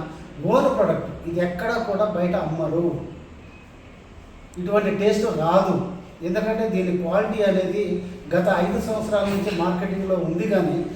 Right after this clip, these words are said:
దాన్ని ఈ నెట్వర్క్ మార్కెటింగ్లోకి తీసుకురావడం జరగలేదు. ఇప్పుడు ఒక మంచి తరుణము మనకి, మంచి అవకాశం. ఈ యొక్క నెట్వర్క్ సిస్టంలో మనకు బేస్గా కాఫీ పొడి, టీ పొడితో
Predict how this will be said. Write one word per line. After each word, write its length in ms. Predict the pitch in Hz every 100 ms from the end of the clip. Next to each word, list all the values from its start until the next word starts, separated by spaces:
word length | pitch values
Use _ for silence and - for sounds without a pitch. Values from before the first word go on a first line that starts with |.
| - 170
దాన్ని 340 | 180 202 180 175 - - 196
ఈ 80 | 190
నెట్వర్క్ 540 | 175 180 247 247 247 214
మార్కెటింగ్లోకి 600 | 190 208 196 196 185 180
తీసుకురావడం 760 | 185 160 160 180 165 160 185 -
జరగలేదు. 460 | 156 160 160 143 - - - - -
ఇప్పుడు 220 | 180 190 226
ఒక 200 | 220 185
మంచి 220 | - 202
తరుణము 440 | 185 175 175 175
మనకి, 400 | 151 147 135 - - - -
మంచి 300 | 165 190 214
అవకాశం. 500 | 180 175 - 92 135 - - - - 175
ఈ 40 |
యొక్క 500 | 196 202 208 170 - - -
నెట్వర్క్ 480 | 175 185 220 240 -
సిస్టంలో 720 | - 208 208 208 214 185 185 - - - 165
మనకు 240 | 175 175
బేస్గా 720 | 156 220 220 - 196 - - - - - - - - -
కాఫీ 400 | 180 202 - 208
పొడి, 180 | 208 -
టీ 440 | - - 185 196
పొడితో 800 | 208 208 202 - - - 196